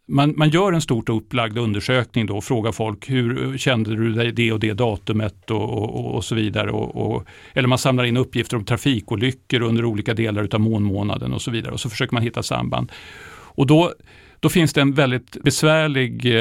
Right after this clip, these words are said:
eh, felkälla, och det är att en forskare som lägger ner väldigt mycket arbete på att samla in det här materialet, de ska i princip ha sina frågor klara redan från början. Nämligen,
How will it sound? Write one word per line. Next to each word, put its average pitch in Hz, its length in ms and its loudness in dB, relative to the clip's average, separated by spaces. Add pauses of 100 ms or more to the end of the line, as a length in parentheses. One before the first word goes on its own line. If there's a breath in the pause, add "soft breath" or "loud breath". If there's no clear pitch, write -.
(160)
eh, 113 80 0 (280)
felkälla, 151 760 0
och 123 140 -2
det 151 200 4
är 117 260 0
att 117 300 -4 (380 loud breath)
en 131 120 0
forskare 175 420 0
som 170 140 2
lägger 151 180 2
ner 175 200 2
väldigt 117 220 0
mycket 120 200 0
arbete 123 500 0
på 117 300 -4 (360 loud breath)
att 123 100 -2
samla 127 260 2
in 175 120 0
det 143 60 0
här 110 80 0
materialet, 123 520 -6 (300 loud breath)
de 127 140 2
ska 123 220 0
i 113 40 -2
princip 165 640 0
ha 120 140 0
sina 113 220 2
frågor 139 600 0
klara 104 440 0
redan 104 400 -2
från 107 160 2
början. 131 600 0 (340 loud breath)
Nämligen, 107 520 0